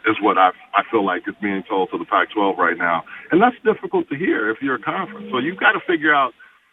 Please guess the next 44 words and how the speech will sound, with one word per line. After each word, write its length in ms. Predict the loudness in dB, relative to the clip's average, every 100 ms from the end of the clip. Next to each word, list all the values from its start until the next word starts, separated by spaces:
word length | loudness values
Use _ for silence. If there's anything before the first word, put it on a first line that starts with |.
| _
how 240 | -2 0 0
do 140 | -2
we 120 | -2
get 140 | -2 -2
the 60 |
best 340 | -10 -8 -8 -8 -4
deal 160 | -4
possible 680 | -4 -8 -8 -8 -8 -6 -6 -10 _ _
maybe 260 | -4 -2 -2
the, 80 | -6 -10
as 80 | -14 0
close 220 | 0 0 0
to 160 | 0 0 -4
twenty-five 600 | -2 -2 0 2 2 2
million 360 | 2 2 2 0
as 160 | -2
you 100 | -4
can, 420 | -2 -2 0 0
whatever, 260 | 2 4 2 0
whatever 380 | 2 2 2
that 180 | -4 -6
is. 220 | -8 -12 -10
I 80 | -6
don't 220 | -6 -6
know 200 | -8 -6
the, 180 | -6 -10 -10
the 80 | -6
number. 480 | -2 -2 -2 -10 -10 -18 -20 _ _ _ _
And 160 | -4 -2
then 120 | -2
you 100 | -2
gotta 240 | -4 -6 -8 -4
start 200 | -4 -2
figuring 300 | -6 -6 -4
out, 200 | -2 -4
how 360 | -6 -2 0 0
do 140 | 0
we 100 | -2
make 260 | -2 -4 -4
this 120 | -8 -6
conference 460 | -2 -2 -2 -8 -10 -16 -20 _ _ 2
viable 440 | 4 2 0 -2
if 100 | -2
it 80 | -4